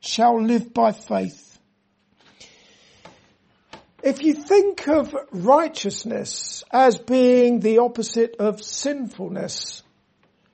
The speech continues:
all who by the grace of God believe the gospel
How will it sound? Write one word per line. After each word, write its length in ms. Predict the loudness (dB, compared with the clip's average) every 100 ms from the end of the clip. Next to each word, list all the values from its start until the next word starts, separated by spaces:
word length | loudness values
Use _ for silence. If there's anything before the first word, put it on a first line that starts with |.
| _ 0
all 360 | 6 8 8 6
who 180 | 4
by 220 | 4 4 2
the 100 | 0
grace 360 | 2 2 2
of 140 | -6 -2
God 340 | 0 0 -2
believe 720 | 2 4 4 4 2 2 -2
the 100 | -8
gospel 760 | -6 -6 -6 -10 -6 -6 -6